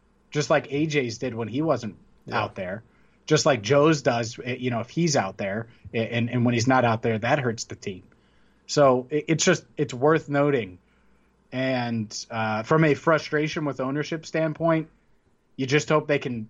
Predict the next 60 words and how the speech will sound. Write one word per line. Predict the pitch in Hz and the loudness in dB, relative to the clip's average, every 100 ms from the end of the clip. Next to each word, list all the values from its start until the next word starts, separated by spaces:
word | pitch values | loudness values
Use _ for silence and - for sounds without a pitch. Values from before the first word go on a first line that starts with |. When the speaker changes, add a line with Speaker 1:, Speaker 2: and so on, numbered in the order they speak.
| _ | _
Speaker 1:
somehow | - - 156 151 147 | -8 0 2 2 2
get | 139 135 | 0 -2
on | 131 | -4
the | 117 | -8
same | 139 127 | -10 -10
page, | 113 135 135 117 - _ _ _ - | -8 -6 -6 -8 -18 _ _ _ -12
uh, | 127 | -6
on | 143 131 | -2 -2
Friday, | 123 131 131 117 101 | 0 2 2 -2 -6
because | 107 123 131 | -8 -8 -2
A | 151 | 2
J | 156 165 | 4 4
made | 147 | 2
it | 123 | -2
sound | 135 127 | -2 -2
like | 123 | -2
it | 131 | -6
was | 113 | -6
gonna | 123 | -4
be | 120 | -2
basically | 113 135 139 147 113 | 2 2 2 0 -2
a | |
players | - 139 131 120 | 0 4 4 6
only | 117 131 127 | 6 6 6
meeting | 107 90 90 - _ _ _ _ _ | 4 -2 -10 -14 _ _ _ _ _
on | 113 110 | -2 0
Friday. | - 110 98 98 90 _ _ | 2 2 2 -2 -6 _ _
That | 147 - | 2 4
could | 175 175 | 2 2
change, | - 127 110 143 - _ _ _ _ _ _ | 2 0 0 -6 -10 _ _ _ _ _ _
but, | 113 95 - | -4 -4 -4
uh, | 110 101 95 85 _ _ _ _ _ _ _ _ _ _ | -4 -2 -6 -8 _ _ _ _ _ _ _ _ _ _
y-, | 123 | -6
you | 120 113 123 | -4 2 4
know, | 123 | 6
and, | 123 | 6
and | 127 143 | 6 6
honestly, | 147 185 190 143 | 6 6 4 0
I | 135 | -2
think | 190 160 | -2 -4
it | - | -4
almost | 143 143 120 | -4 -4 -4
needs | 117 131 156 | -6 -4 -6
to | - | -6
change | - 113 92 98 - - | -8 -8 -8 -12 -16 -16
so | - 113 | -6 -6
the | 107 113 | -4 -4
players | - 135 117 | 2 4 4
can | 117 123 | 0 0
be | 117 | 0
on | 110 | -2
the | |
same | 101 117 107 | -4 -4 -2
page | 113 107 101 | 0 -2 -2
as | 98 | -2
ownership | 107 110 - 110 - | 2 2 2 -2 0
in | 98 | -4
the | |
front | 92 104 92 | -2 0 2
office. | 95 - - | 0 -2 -8